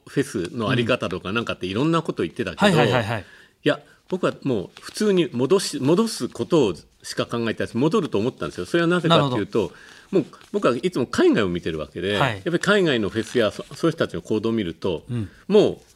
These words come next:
Speaker 1: 去年ぐらいからみんなマスクも取り出したし、
Speaker 2: はい。
Speaker 1: フェスでも、要はマスク取ってどんどん始まって、で、せ-、この前のこちらなんかもう本当普通の、
Speaker 2: そうですね。
Speaker 1: 元に戻してるわけですよ。
Speaker 2: はい。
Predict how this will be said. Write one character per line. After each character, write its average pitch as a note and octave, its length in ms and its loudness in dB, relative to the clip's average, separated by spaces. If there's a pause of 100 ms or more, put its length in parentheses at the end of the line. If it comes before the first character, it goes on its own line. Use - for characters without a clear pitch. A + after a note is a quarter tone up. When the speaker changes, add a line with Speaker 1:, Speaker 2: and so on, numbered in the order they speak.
(420)
Speaker 1:
去 F#3 140 2
年 F#3+ 240 4
ぐ F#3+ 80 0
ら F#3 100 6
い A#2+ 100 4
か F#2 120 0
ら F#2+ 340 0 (400)
み B2 80 -2
ん A#2 60 2
な A2 80 2
マ B2+ 160 2
ス - 100 -14
ク - 100 -6
も F#2 140 0
取 G2+ 220 -2
り F#2+ 40 -2
出 G#2+ 120 0
し - 100 -10
た F#2 140 -8
し、 G2+ 280 0
Speaker 2:
は B2+ 120 -4
い。 A#2+ 40 0
Speaker 1:
フ B2 60 2
ェ - 20 2
ス - 180 -6
で C3 100 2
も、 A2 380 -2 (500)
要 B2+ 260 2
は F2 80 2
マ G2 160 0
ス - 80 -14
ク - 100 -18
取 G2 160 -4
っ - 40 -20
て - 160 -8
ど F#2+ 120 0
ん F2+ 80 -2
ど E2 80 -6
ん D#2 40 -8
始 F#2+ 240 -4
ま G2 140 -2
っ F#2 40 -12
て、 G2 320 2
で、 A#2 160 -4
せ-、 C3+ 220 -4 (160)
こ B2 100 2
の A#2+ 80 2
前 C3 200 2
の F2+ 120 0
こ G#2 180 -4
ち G#2 120 -2
ら G#2 80 0
な G2 80 -2
ん F2+ 40 -6
か D#2+ 120 -6
も D#2+ 160 -6
う D2+ 60 -14 (280)
本 F3 120 4
当 D#3+ 100 0
普 - 160 -4
通 C3+ 200 0
の、 D3 280 0
Speaker 2:
そ C#3+ 160 -2
う - 20 0
で A2+ 60 -2
す - 160 -8
ね。 A2 60 4
Speaker 1:
元 C3+ 140 4
に G2+ 120 0
戻 A2 240 0
し - 100 -6
て - 140 -4
る E2+ 80 -2
わ D#2+ 80 -6
け E2 80 -4
で D#2+ 40 -2
す - 40 -4
よ。 C3 60 4
Speaker 2:
は A2+ 140 4
い。 F#2+ 120 -10